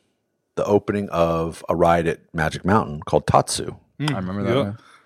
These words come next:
Speaker 2: I hate that ride.
Speaker 1: That ride's awesome. So we did the op-, <laughs> so we did the opening of that, right? And we closed down. Magic Mountain was closed on, like, a Thursday, and we did a party, and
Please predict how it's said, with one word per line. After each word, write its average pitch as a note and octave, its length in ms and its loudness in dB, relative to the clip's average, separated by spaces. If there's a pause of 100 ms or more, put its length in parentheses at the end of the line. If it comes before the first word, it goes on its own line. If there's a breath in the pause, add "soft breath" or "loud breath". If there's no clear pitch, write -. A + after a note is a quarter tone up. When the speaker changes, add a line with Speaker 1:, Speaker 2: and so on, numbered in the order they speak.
Speaker 2:
I A2+ 100 -4
hate C#3 340 0
that G2+ 200 0
ride. F#2 300 -12 (180)
Speaker 1:
That D#2+ 140 -2
ride's F2 240 2
awesome. E2+ 380 -2
So - 120 -2
we G#2+ 100 6
did D#3 120 8
the - 140 10
op-, A#2 360 8
<laughs> - 0 -
so C3+ 140 12
we C#3+ 160 12
did E3+ 180 10
the C#3 120 12
opening C3+ 400 10
of F#2 100 6
that, E2+ 200 6
right? F#2 240 8
And D3 300 -6
we G#2 120 6
closed C#3+ 340 10
down. E3+ 280 8 (100)
Magic C3 260 6
Mountain C#3+ 220 6
was C#3 100 6
closed F#2 380 6
on, F#2+ 120 6
like, F2 160 2
a F#2 40 2
Thursday, D2 640 0 (540 soft breath)
and F2+ 260 -6 (100)
we G#2 140 4
did A#2 160 6
a B2 40 8
party, B2 500 0 (760)
and F2 840 0